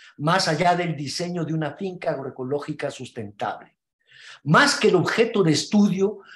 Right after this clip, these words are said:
lo que se debe reconocer en el primer plano es al sujeto, sus subjetividades, y entonces, para reducir nuestras ignorancias, resulta imprescindible aceptar que en este diálogo las intersubjetividades resultan estratégicas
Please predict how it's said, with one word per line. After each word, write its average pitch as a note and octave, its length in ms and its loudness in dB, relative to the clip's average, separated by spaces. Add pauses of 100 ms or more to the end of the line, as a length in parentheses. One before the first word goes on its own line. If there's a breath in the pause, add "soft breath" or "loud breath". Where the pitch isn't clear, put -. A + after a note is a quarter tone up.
(100)
lo F3 220 4
que F3+ 80 2
se E3 160 2
debe A3 260 4
reconocer E3+ 760 0
en C3 120 -6
el B2+ 160 -6
primer E3 400 -2
plano F3 460 -4 (200)
es E3 180 -2
al D3 140 -2
sujeto, - 640 -10 (600)
sus - 380 -6
subjetividades, G3+ 1160 -2
y F3+ 140 0
entonces, F3 920 -4 (300 soft breath)
para E3 240 0
reducir D#3+ 640 -4
nuestras F3+ 460 -6
ignorancias, F3 920 -8 (300 loud breath)
resulta E3+ 500 2
imprescindible F#3+ 800 0
aceptar F#3+ 640 -2
que D#3 80 -4
en D#3 80 -4
este F#3 280 -6
diálogo F3+ 580 -2 (280 loud breath)
las - 360 -6
intersubjetividades F#3+ 1300 -4
resultan E3+ 640 -6
estratégicas E3 960 -6